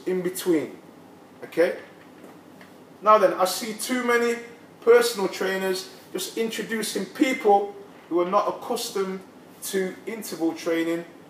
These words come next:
straight into interval training and making them bust the balls and making them bust the gasket, i e they cannot do it. Okay, and you know if you can't do something, sometimes it knocks on your confidence. A lot of these people don't even like exercising in the first place. Okay, so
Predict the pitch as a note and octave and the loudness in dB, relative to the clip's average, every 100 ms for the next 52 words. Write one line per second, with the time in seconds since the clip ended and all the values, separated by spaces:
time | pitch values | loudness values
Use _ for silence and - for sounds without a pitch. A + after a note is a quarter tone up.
0 | - - - - F#3 F3 F#3 - E3 D#3+ | -20 -14 -12 -2 -2 -2 -4 -6 -6 -8
1 | D#3 D3+ D3 D#3 D3 D3 D3+ - - D3 | -4 -4 0 0 2 0 -4 -10 -12 0
2 | D#3+ D#3 D#3+ D3 C#3+ E3 - D#3+ D3+ D#3 | 2 2 -2 -4 0 0 0 -2 2 2
3 | C#3+ C#3+ D3 C#3 C#3 C3 D#3 D3+ - D#3 | 2 -2 -4 -4 -6 -4 -4 -4 -4 -6
4 | - - D#3 C#3+ - A#2+ - - - C#3 | -8 -8 -4 -2 -4 -8 -10 -14 -4 2
5 | C#3+ C#3+ C3+ - - C3+ - C#3+ C#3 - | 2 2 -4 -10 -6 -6 -2 -2 -2 -4
6 | C3+ C3 - - - - - - C#3 C#3+ | -2 -2 -2 -8 -18 -20 -18 -6 -4 -2
7 | F3+ F#3 F#3 E3+ F#3+ F3 D3+ D#3+ D#3 D#3 | 4 4 4 -4 0 0 2 0 0 -4
8 | D3 D#3 D3 - - - D3 - C#3+ C3+ | -4 -6 -8 -12 -18 -12 -8 -4 -4 -4
9 | - D3 - C#3+ C3 A#2+ C3+ B2 - A2 | -4 -6 -4 -6 -6 -10 -10 -10 -10 -10
10 | - - - G#3+ G#3 G3 - G#3 G3+ F#3+ | -12 -10 2 6 6 2 -4 -4 0 0
11 | F3+ F#3 F#3 F#3 D3 - F#3 F3+ E3 D#3 | 0 -2 2 2 2 -6 -4 0 0 0
12 | D#3 D3+ - C#3+ - - F#2+ - - - | -4 -4 -2 -2 -2 -4 -8 -8 -16 -20
13 | - - - - - - C#3+ - - - | -20 -20 -20 -20 -6 -2 -2 -4 -14 -20
14 | - - C#3 | -16 -8 -8